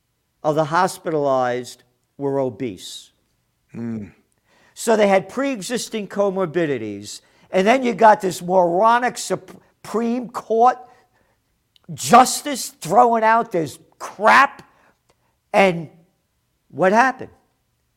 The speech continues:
Speaker 1: What did the Supreme Court do? They did what you said they were going to do two weeks ago, but they also had that provision in there. If you work for the, you
Speaker 2: Right,
Speaker 1: know.
Speaker 2: right. They invalidated,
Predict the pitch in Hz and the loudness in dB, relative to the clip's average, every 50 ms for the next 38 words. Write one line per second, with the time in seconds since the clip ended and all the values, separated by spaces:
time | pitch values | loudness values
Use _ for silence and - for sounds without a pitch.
0 | _ _ _ _ _ _ _ _ _ - 151 190 220 214 175 208 190 - 202 175 | _ _ _ _ _ _ _ _ _ 0 0 0 0 0 -2 -6 -8 -8 -10 -6
1 | - 214 220 202 175 - 214 220 208 208 - 233 208 165 160 156 143 127 180 233 | -4 -4 -4 -4 -4 -4 -4 -4 -4 -4 -4 -4 -2 -2 -2 -2 -4 -6 -8 -8
2 | 233 202 220 226 220 208 196 165 - - - 247 262 208 226 208 190 190 175 147 | -4 -4 -4 -4 -4 -8 -10 -10 -10 -6 -6 -4 -4 -2 -2 -2 -2 -2 -4 -4
3 | 170 165 160 156 156 156 147 127 156 156 151 147 151 - 185 190 180 175 208 214 | -6 -6 -6 -8 -10 -14 -10 -8 -6 -6 -6 -8 -8 -10 -10 -10 -8 -8 -8 -10
4 | 165 - - - 147 127 110 131 120 113 113 117 120 - _ _ _ _ - 120 | -10 -12 -14 -14 -14 -10 -8 -6 -6 -4 -6 -6 -8 -12 _ _ _ _ -20 -20
5 | 117 107 170 202 220 - - - - - _ _ _ _ _ _ _ _ _ _ | -6 2 6 6 6 6 4 2 -4 -16 _ _ _ _ _ _ _ _ _ _
6 | - 160 160 165 180 185 196 214 214 214 - 208 196 175 175 175 175 160 165 165 | -4 -2 -2 0 0 2 2 2 2 0 -2 -4 -2 0 0 0 0 0 0 -2
7 | 160 160 160 160 156 139 170 214 214 170 175 156 135 131 123 123 123 127 139 143 | -2 -2 -4 -8 -6 -4 -4 -6 -6 -6 -8 -8 -8 -10 -10 -8 -6 -4 -4 -4
8 | 143 147 _ _ - 143 147 107 139 185 214 202 180 175 180 175 170 180 - - | -6 -8 _ _ -10 -10 -8 -6 -4 -4 -4 -2 2 2 2 2 2 -2 -8 -10
9 | 147 139 135 135 131 131 131 123 117 113 - _ _ _ _ - 196 143 135 123 | -8 -8 -6 -6 -6 -6 -8 -10 -12 -14 -16 _ _ _ _ -16 -12 -10 -8 -6
10 | 113 107 101 98 98 90 87 _ _ _ _ _ - 90 92 92 95 92 - _ | -6 -6 -8 -10 -12 -16 -20 _ _ _ _ _ -20 -18 -16 -16 -16 -16 -18 _
11 | _ _ _ _ _ _ 131 147 156 165 175 180 170 - 143 139 135 127 120 135 | _ _ _ _ _ _ -2 0 2 2 0 0 -2 -4 -8 -8 -6 -4 -2 2
12 | 139 151 160 160 151 127 104 131 123 120 117 110 117 117 113 113 - | 2 2 2 2 0 -4 -4 -4 -4 -4 -4 -6 -6 -8 -8 -10 -14